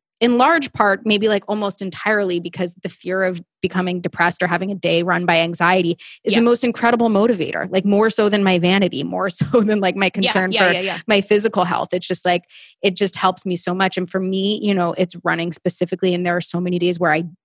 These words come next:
Speaker 1: will wake up anxious and I really feel like every time my, like, foot pounds the pavement, I sort of, like, feel the anxiety in my chest, like, loosen a little bit and break up a little bit. And yeah, and so now I do it all the time. And I, I, like,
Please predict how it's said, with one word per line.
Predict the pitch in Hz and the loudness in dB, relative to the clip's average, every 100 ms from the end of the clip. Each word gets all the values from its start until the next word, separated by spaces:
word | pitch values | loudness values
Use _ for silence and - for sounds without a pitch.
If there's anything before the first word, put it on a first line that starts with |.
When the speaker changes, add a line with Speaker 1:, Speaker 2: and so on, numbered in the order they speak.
| _ _ | _ _
Speaker 1:
will | 196 175 175 | -2 2 2
wake | 190 185 | 2 2
up | 190 180 _ _ - | 0 -2 _ _ -4
anxious | 190 - 196 190 | -2 2 0 2
and | 190 | 0
I | 180 175 175 | 0 0 -2
really | 190 190 185 196 | 0 2 4 2
feel | - 190 | 2 2
like | 175 170 - | 4 2 -2
every | 185 180 185 | -4 -2 -2
time | 175 - 190 185 | -2 -2 -2 0
my, | 165 160 | 0 0
like, | - 170 - | -2 -4 -2
foot | 180 165 _ | 0 0 _
pounds | - 180 175 | -6 -2 -2
the | 180 | -4
pavement, | - 190 180 165 | -2 0 0 0
I | 160 | 0
sort | - 180 | 0 -2
of, | 170 | 0
like, | 156 | -4
feel | - 175 165 | -2 0 2
the | 175 | 0
anxiety | 165 170 175 170 | -2 0 0 0
in | 170 | 0
my | 170 | -4
chest, | 165 180 156 | -2 -2 -2
like, | 175 196 | -4 -2
loosen | 220 226 - | 0 0 -4
a | - | -8
little | - - | -8 -4
bit | - - | -4 -4
and | 175 | -4
break | 185 180 | -4 0
up | 190 - | -2 -2
a | |
little | - 175 | -6 -2
bit. | - - - - - _ _ | -2 -2 -6 -20 -20 _ _
And | 190 196 | 0 2
yeah, | 190 233 165 | 2 2 2
and | 185 175 | -2 0
so | 190 185 180 - _ - | 2 4 0 -6 _ -10
now | 175 170 | -6 -4
I | 196 | -2
do | 208 214 | -2 0
it | 220 | 0
all | 208 | 0
the | 202 | -2
time. | - 247 | 0 0
And | 180 | 2
I, | 165 151 147 | 0 0 -2
I, | 170 | -4
like, | 170 170 | -2 -4